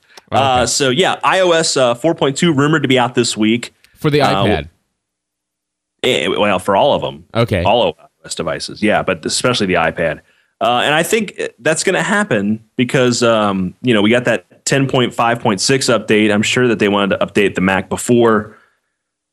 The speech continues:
Speaker 2: you know, they did that. They'll probably push out an, an i-, if I had to guess, they'd probably, probably push out an iTunes update today before, you know, four point two because you need ten, uh, iTunes ten point one.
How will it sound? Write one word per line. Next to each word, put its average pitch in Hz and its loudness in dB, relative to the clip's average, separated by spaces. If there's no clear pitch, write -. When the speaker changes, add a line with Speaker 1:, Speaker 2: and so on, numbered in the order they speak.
Speaker 2:
you 107 2
know, 87 2
they 92 2
did 95 0
that. 95 0
They'll 107 2
probably 117 0
push 127 0
out 107 0
an, 98 -2
an 98 -2
i-, 123 2
if 131 0
I 135 2
had 135 -2
to 123 0
guess, 117 0
they'd 113 -2
probably, 123 -4
probably 156 -2
push 143 -4
out 120 2
an 90 -2
iTunes 110 -2
update 123 -2
today 120 0
before, 107 0
you 95 -2
know, 85 0
four 110 0
point 101 -2
two 110 2
because 104 2
you 95 0
need 95 2
ten, 101 -2
uh, 92 -2
iTunes 95 0
ten 98 0
point 98 0
one. 120 0